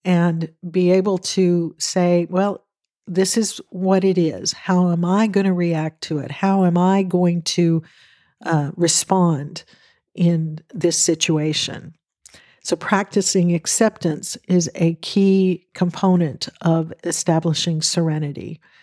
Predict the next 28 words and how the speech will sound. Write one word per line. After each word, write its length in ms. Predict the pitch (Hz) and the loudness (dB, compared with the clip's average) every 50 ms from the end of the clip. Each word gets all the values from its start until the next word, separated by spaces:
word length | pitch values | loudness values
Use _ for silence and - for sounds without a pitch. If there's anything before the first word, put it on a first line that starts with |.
| _ _ _ _ _ _ _ _ _ _ _ _ _ | _ _ _ _ _ _ _ _ _ _ _ _ _
Uh, 220 | 202 202 190 185 | 2 2 2 2
the 140 | 185 190 190 | 2 -2 -6
fourth 380 | 180 - 226 226 240 262 254 - | -2 2 2 2 2 2 -2 -2
one 200 | 240 240 226 233 | -2 0 0 2
is 240 | 226 220 208 - - | 0 0 -2 -4 -4
to 120 | - 247 | -4 -4
take 280 | - - 247 247 - - | -2 0 -2 -2 -2 -2
care 240 | - 247 233 240 | -2 0 2 2
of 100 | 233 214 | 2 2
your 120 | 226 220 202 | 0 0 0
body. 580 | 190 202 196 208 214 208 165 117 92 - 156 - _ - _ _ _ _ _ _ _ - | 0 0 0 0 0 -2 -2 -4 -6 -8 -14 -18 _ -20 _ _ _ _ _ _ _ -4
Get 220 | 165 185 185 190 | 0 2 2 4
enough 260 | 196 196 196 190 185 | 4 4 4 2 2
sleep. 580 | - - - - - 208 208 214 226 247 - - _ _ _ _ _ _ _ _ | 0 -2 -4 -2 0 0 2 2 0 -2 -4 -8 _ _ _ _ _ _ _ _
This 260 | 175 170 - - - | -8 -8 -8 -4 -4
was 120 | 190 - | -4 -2
something 680 | - 208 196 185 - - 190 190 185 185 180 156 - 180 | 0 0 -2 0 0 0 2 2 2 0 -2 -4 -8 -4
that 160 | 180 185 196 | -2 -2 0
several 680 | - - - - - 214 208 202 196 196 185 175 170 165 | 0 -2 -2 0 2 2 2 2 2 2 2 2 2 0
of 180 | 165 160 170 170 | 0 -2 -2 -2
the 120 | 175 160 | -2 -2
articles 520 | - 175 165 165 175 165 - 175 170 - | 0 0 0 0 0 -2 -2 -2 -2 -2
that 120 | - 170 160 | -2 -2 -2
I 120 | 160 160 | -2 -2
read 520 | 165 165 165 160 156 156 165 165 156 - - _ | -2 0 0 0 0 -2 -4 -6 -8 -14 -16 _
talked 380 | - - 202 190 190 - - | -4 -2 -2 -2 -2 -6 -10
about. 380 | 160 151 143 123 - - - - _ _ _ _ _ _ _ _ _ | -8 -8 -8 -10 -10 -14 -16 -18 _ _ _ _ _ _ _ _ _
Uh, 200 | 165 160 151 - | -4 -4 -4 -4